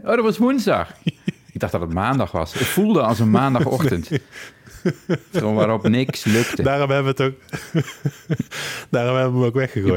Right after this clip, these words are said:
Speaker 1: Ja, precies. Nou, en terecht ook. Ja.
Speaker 2: Ja.
Speaker 1: Jeetje.
Speaker 2: Ja, ja.
Speaker 1: Nee, zo'n
Speaker 2: Ja.
Speaker 1: podcast opnemen op een ochtend, dat, dat moet, dat moet ik, dat,
Speaker 2: Moeten we
Speaker 1: jij
Speaker 2: niet
Speaker 1: kunt
Speaker 2: doen.
Speaker 1: dat denk ik
Speaker 2: Nee.
Speaker 1: prima, maar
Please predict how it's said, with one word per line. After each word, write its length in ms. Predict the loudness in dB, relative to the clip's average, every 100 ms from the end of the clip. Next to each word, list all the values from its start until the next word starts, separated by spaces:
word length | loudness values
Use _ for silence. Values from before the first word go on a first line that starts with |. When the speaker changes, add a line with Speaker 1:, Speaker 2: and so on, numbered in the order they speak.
| 2
Speaker 1:
Ja, 120 | 2
precies. 260 | 2 0 0
Nou, 240 | 0 2
en 180 | 2 2
terecht 460 | 2 2 0 0 0
ook. 160 | 0 -2 -10 -6
Ja. 340 | -2 -2 -4
Speaker 2:
Ja. 260 | -6 -6 -6 _
Speaker 1:
Jeetje. 460 | -2 0 0 0 -2
Speaker 2:
Ja, 140 | -2 _ _ _ -10
ja. 180 | -10 -10 _ _ _
Speaker 1:
Nee, 340 | -2 0 2 2
zo'n 200 | 2 0
Speaker 2:
Ja. 60 |
Speaker 1:
podcast 520 | 0 -4 -2 -2 -2 -4
opnemen 720 | -4 -2 0 0 -2 -6 -8
op 240 | -6 -4
een 140 | -4 -2
ochtend, 680 | -4 -2 -2 -2 -4 -12 -14
dat, 320 | -10 -10 -6
dat 120 | -4
moet, 160 | -2 -4 -4
dat 180 | -4
moet 140 | -2 -4
ik, 120 | -4 -8 -6
dat, 140 | -6 -6 _
Speaker 2:
Moeten 280 | -2 -2 0
we 60 |
Speaker 1:
jij 100 | 2
Speaker 2:
niet 100 | 2
Speaker 1:
kunt 160 | 2 0
Speaker 2:
doen. 80 | 0
Speaker 1:
dat 60 |
denk 180 | -2 -2
ik 60 | -4
Speaker 2:
Nee. 100 | -4
Speaker 1:
prima, 380 | -2 -2 -2
maar 280 | -2 -4 -4